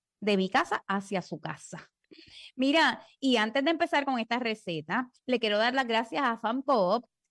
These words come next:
que es un supermercado diferente y en Aguadilla está localizado en la carretera cuatro cincuenta y nueve, que es la carretera donde está ubicada la Universidad Interamericana. Siempre lo digo para ubicarnos rápido.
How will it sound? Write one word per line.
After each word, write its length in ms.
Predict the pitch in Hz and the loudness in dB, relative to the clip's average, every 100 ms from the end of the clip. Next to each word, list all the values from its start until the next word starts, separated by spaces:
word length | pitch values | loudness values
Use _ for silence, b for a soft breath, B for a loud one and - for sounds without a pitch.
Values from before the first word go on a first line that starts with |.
| _ | _
que 80 | 277 | -2
es 40 | 320 | -2
un 120 | 349 | -2
supermercado 580 | 302 285 240 220 220 226 | 0 0 0 0 -2 -2
diferente 600 | 214 196 180 175 160 - | -4 -2 -2 -4 -8 -10
y 160 | 226 202 | -4 -2
en 100 | 196 | 0
Aguadilla 560 | 269 311 254 226 190 | 2 2 2 -2 -4
está 140 | 185 196 | -6 -8
localizado 560 | 202 214 202 208 202 | -4 -4 -4 -4 -2
en 60 | 220 | -2
la 100 | 208 | -2
carretera 600 | 190 190 180 190 240 247 _ _ | -2 -4 -4 -2 -2 -4 _ _
cuatro 380 | 285 240 247 294 | 2 4 2 0
cincuenta 480 | - 285 269 240 | 0 0 0 2
y 80 | 208 | 0
nueve, 400 | 208 180 180 269 - _ _ | 0 0 0 -4 -8 _ _
que 100 | 214 | -4
es 40 | |
la 100 | 190 | -4
carretera 640 | 202 208 214 302 277 285 359 _ | -4 -6 -2 0 0 -2 -4 _
donde 180 | 220 208 | -10 -8
está 120 | 202 | -4
ubicada 380 | 196 202 214 220 | -4 0 0 2
la 80 | 240 | 0
Universidad 480 | 214 180 175 185 202 | -2 -6 -6 -6 -4
Interamericana. 800 | 247 226 196 185 170 - 170 151 _ | -4 -2 -2 -2 -6 -4 -4 -6 _
Siempre 320 | - 202 196 254 | -8 -6 0 2
lo 100 | 277 | 4
digo 280 | 311 240 | 2 2
para 180 | 220 196 | 0 0
ubicarnos 640 | 185 190 175 180 226 233 - | -2 -4 -4 -4 -4 -4 -6
rápido. 580 | 190 180 175 - 151 - | -6 -2 -2 -2 -10 -12